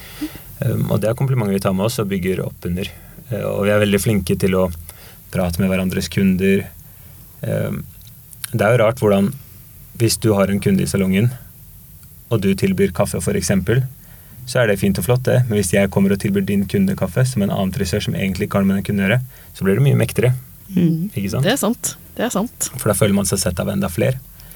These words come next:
Speaker 1: på den arbeidsplassen.
Speaker 2: Du er god, du, på
Speaker 1: Rocket
Speaker 2: sånn.
Speaker 1: science her. <laughs> Ja, ja. Ikke tenk på det.
Speaker 2: Ik-, <laughs> tenk ikke på det.
Speaker 3: Men
Speaker 1: Nei.
Speaker 3: du som er herreekspert,
Speaker 1: Ja.
Speaker 3: American Crew All-Star og greier,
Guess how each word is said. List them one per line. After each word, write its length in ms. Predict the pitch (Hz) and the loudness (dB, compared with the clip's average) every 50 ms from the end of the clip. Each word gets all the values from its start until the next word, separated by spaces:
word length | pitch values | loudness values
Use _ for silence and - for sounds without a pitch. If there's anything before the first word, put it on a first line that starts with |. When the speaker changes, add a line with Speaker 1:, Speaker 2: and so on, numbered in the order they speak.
| - - - - - | -20 -20 -20 -8 -2
Speaker 1:
på 60 | 117 | 0
den 100 | 110 - | 0 2
arbeidsplassen. 640 | - - 151 - - - - - - - - - - - - - - - - - - - - - - - - - - - - - - - - | 0 0 0 0 -2 -2 -4 -4 -6 -6 -6 -8 -8 -10 -12 -18 -18 -18 -18 -18 -16 -14 -14 -14 -14 -14 -12 -12 -12 -10 -10 -12 -10 -8 -4
Speaker 2:
Du 80 | 175 | -2
er 120 | 190 143 190 | 0 0 0
god, 280 | 170 165 190 269 330 | 0 0 0 0 0
du, 140 | 359 339 285 254 - - - | -2 -2 -4 -10 -14 -8 -4
på 120 | 233 226 214 | 0 0 2
Speaker 1:
Rocket 240 | 226 214 208 - - | 2 0 0 0 0
Speaker 2:
sånn. 340 | - 110 101 - - - | 0 -2 -2 -2 -4 -6
Speaker 1:
science 60 | - - | -4 -4
her. 160 | - - - | -2 -2 0
<laughs> 1400 | 302 320 - 349 - - 381 381 - - - - - - - - - - - - - 415 403 349 - - - - - - - - - - - - - 311 320 277 247 277 214 - - 339 302 247 247 - - - - 208 214 214 208 196 180 139 | -2 -2 -2 -2 0 0 0 0 0 0 -2 -2 -4 -6 -8 -10 -12 -14 -18 -6 -4 -2 0 0 -2 -4 -6 -14 -20 -14 -8 -4 -4 -2 -2 0 0 2 2 2 2 0 0 0 -2 -2 -4 -2 -4 -6 -4 -4 -2 0 0 0 0 0 0 0
Ja, 120 | 143 143 127 | 0 0 0
ja. 120 | 120 113 110 - - 113 113 - | 0 0 -2 -2 -6 -10 -12 -10
Ikke 160 | - 110 101 98 | -8 -8 -6 -4
tenk 160 | 101 110 117 | -4 -4 -2
på 100 | 147 151 151 | -2 -2 -2
det. 80 | 156 165 165 - - | -2 -4 -6 -6 -6
Speaker 2:
Ik-, 160 | 208 - - - 220 - - - - | -6 -6 -4 -4 -4 -4 -2 -2 -4
<laughs> 300 | 294 285 - - 170 - | -4 -4 -4 -8 -8 -8
tenk 260 | 175 151 180 175 175 - | -4 -4 -4 -2 -2 -4
ikke 240 | 349 - - 185 | -4 -2 -2 -4
på 160 | 175 - 165 151 | -2 -2 -4 -4
det. 120 | 165 - - - - - - | -2 -4 -6 -8 -10 -10 -6
Speaker 3:
Men 160 | - - 196 | -4 -4 -2
Speaker 1:
Nei. 100 | 202 226 202 | -2 -2 -2
Speaker 3:
du 60 | 208 | -2
som 200 | - - 233 220 202 | -2 -2 -2 -4 -2
er 300 | - 175 175 180 190 196 | -2 -2 0 -2 -2 -2
herreekspert, 880 | 208 196 175 127 120 - - 175 170 - - - 170 175 - - - - - - - 120 | -2 -2 -2 0 0 0 -2 -2 -4 -4 -4 -4 -4 -6 -4 -4 -4 -4 -4 -4 -6 -4
Speaker 1:
Ja. 160 | 107 110 123 127 | -2 -2 0 0
Speaker 3:
American 400 | 185 180 170 165 170 175 180 170 | 0 0 0 0 0 -2 -2 -2
Crew 160 | 170 165 165 151 | 0 0 0 0
All-Star 500 | 147 147 147 - - - 160 160 160 160 | 0 -2 -2 -2 -2 -2 0 0 0 0
og 320 | 165 165 165 170 170 170 175 | 0 0 0 0 0 0 2
greier, 320 | 170 165 156 165 185 185 | 0 0 0 0 -2 -2